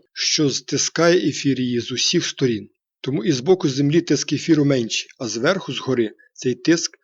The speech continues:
ефіру і прижимає корабель до води. Тому він і плаває за рахунок різниці тисків у його днищі. На М К С нема стільки матерії, щоб вона могла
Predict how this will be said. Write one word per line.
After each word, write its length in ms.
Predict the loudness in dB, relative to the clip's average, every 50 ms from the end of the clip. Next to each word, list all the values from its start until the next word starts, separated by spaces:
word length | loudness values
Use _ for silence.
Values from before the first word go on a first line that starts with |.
| _ _ -8
ефіру 400 | -6 -2 2 4 4 4 2 0 -2 -6
і 80 | -4
прижимає 640 | -2 0 0 2 2 2 0 2 2 2 4 2 2
корабель 480 | 0 -2 -4 -2 0 0 0 0 -2 -2
до 120 | 0 2
води. 300 | 2 2 0 -2 -4 -10 -10 _ _ _ _ _ _ _ _ _ _
Тому 260 | -6 -2 0 2 2
він 260 | 2 2 2 0 2 2
і 80 | 0
плаває 400 | 0 2 2 2 2 2 0 -2
за 140 | -2 -2 -2
рахунок 440 | -2 -2 -2 -2 -2 -2 -2 -2 -2
різниці 380 | -4 -2 -2 -4 -6 -6 -8
тисків 540 | -6 0 2 2 2 2 0 -6 -10 -12 -12 _ _ _ _ _
у 120 | -2 0 2
його 240 | 2 4 4 4 2
днищі. 500 | 2 0 -2 0 0 -2 -2 -4 -6 -6 _ _ _ _ _ _ _ _ _ -8
На 180 | -6 -2 0 0
М 100 | -2 -2
К 160 | 0 0 2 2 2 0 0
С 180 | -4 -6 -8 _ -6
нема 240 | -2 0 0 0
стільки 320 | 0 0 -2 -2 0 0 2
матерії, 520 | 2 0 2 2 2 2 2 0 -4 -8 -10
щоб 220 | -8 -4 -4 -2
вона 200 | -2 0 0 0
могла 460 | 0 0 0 0 0 0 0 0 -2